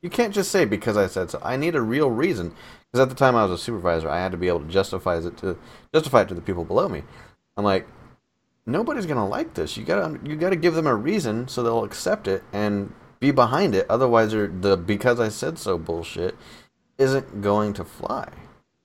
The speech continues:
And they're not gonna believe in it. They're just gonna half-ass it. So if you can give me something I can give my employees to believe in,"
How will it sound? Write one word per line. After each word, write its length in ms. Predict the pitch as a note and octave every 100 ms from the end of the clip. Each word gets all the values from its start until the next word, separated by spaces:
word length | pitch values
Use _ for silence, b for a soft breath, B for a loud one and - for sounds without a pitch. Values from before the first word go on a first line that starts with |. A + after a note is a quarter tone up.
| _ _ -
And 140 | A2+
they're 100 | A#2
not 280 | A2+ A#2+ A#2+
gonna 140 | A#2+
believe 400 | G#2+ G#2 A2+ G3
in 80 | F2
it. 140 | C#2 -
They're 120 | F2
just 240 | F#2+ F#2
gonna 240 | G2 F2+ F2+
half-ass 580 | A2+ G#2 G#2 B2+ G3+ -
it. 100 | - - - _ _ _ _ _
So 140 | - G2+
if 140 | G2
you 100 | D#3
can 200 | G3+ E3
give 160 | C3+ D3+
me 120 | C3
something 380 | A#2+ B2+ B2 A2+
I 80 | A2
can 180 | A#2 G#2+
give 180 | A2+ A#2
my 200 | G#2+ B2+
employees 560 | A2 G2+ B2 A#2 F#2
to 160 | - E2
believe 420 | D#2 E2+ A#2 B3+
in," 280 | E2 D#2 C3